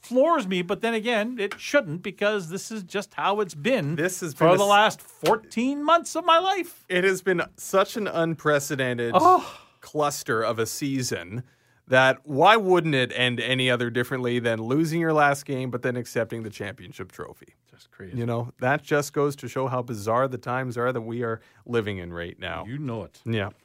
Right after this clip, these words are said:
Speaker 2: All right, well, I think that just about does it, Les.
Speaker 1: What's not
Speaker 2: We
Speaker 1: bizarre is the fact that we got this done.
Speaker 2: <laughs> Yeah, I think so.
Speaker 1: And we'll have another one
Speaker 2: We will.
Speaker 1: in
Speaker 2: Two weeks.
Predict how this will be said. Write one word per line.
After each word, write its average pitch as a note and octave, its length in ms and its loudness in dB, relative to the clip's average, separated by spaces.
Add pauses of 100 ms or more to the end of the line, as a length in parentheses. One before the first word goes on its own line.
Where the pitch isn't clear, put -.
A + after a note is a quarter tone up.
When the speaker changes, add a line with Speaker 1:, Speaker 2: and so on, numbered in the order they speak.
(720)
Speaker 2:
All D3+ 100 8
right, E3+ 220 6
well, C3+ 140 4
I C3+ 80 4
think F3+ 220 -2
that D#3 160 2
just D3 200 -8
about B2 220 -4
does A#2+ 220 -6
it, - 80 -10
Les. A2+ 120 -4
Speaker 1:
What's C3+ 180 0
not E3+ 160 6
Speaker 2:
We C3 60 -4
Speaker 1:
bizarre F3+ 340 4
is E3 60 2
the D3+ 100 -4
fact F3+ 260 4
that D#3+ 80 -6
we E3 120 -2
got F3 300 2
this E3+ 220 -2
done. F#3 400 4 (220)
Speaker 2:
<laughs> - 40 -18
Yeah, D#3 260 4 (140)
I C3+ 200 -8
think E3 280 -4
so. D#3+ 240 2
Speaker 1:
And D#3 160 4
we'll G3 140 4
have G#3+ 180 6
another A#3 480 4
one C3+ 220 -4 (340)
Speaker 2:
We D#3 160 2
will. F#3 440 4
Speaker 1:
in G#3 500 0
Speaker 2:
Two A#3+ 160 4
weeks. - 420 -2